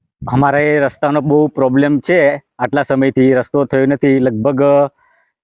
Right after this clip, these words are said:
બે હજાર ઓગણીસથી અમે રસ્તા વ-,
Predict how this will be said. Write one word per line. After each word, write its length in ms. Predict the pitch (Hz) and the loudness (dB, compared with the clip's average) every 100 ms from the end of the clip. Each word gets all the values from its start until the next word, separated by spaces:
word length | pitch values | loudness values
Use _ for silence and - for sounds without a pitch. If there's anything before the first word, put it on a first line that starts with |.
| - | -2
બે 160 | 135 | 0
હજાર 280 | 143 127 147 | 0 2 0
ઓગણીસથી 460 | 139 120 147 - 156 | 0 0 0 0 -2
અમે 160 | 139 | 0
રસ્તા 540 | 143 127 - 139 139 139 _ _ _ _ - | -2 -2 -2 2 2 0 _ _ _ _ -6
વ-, 140 | 127 | -6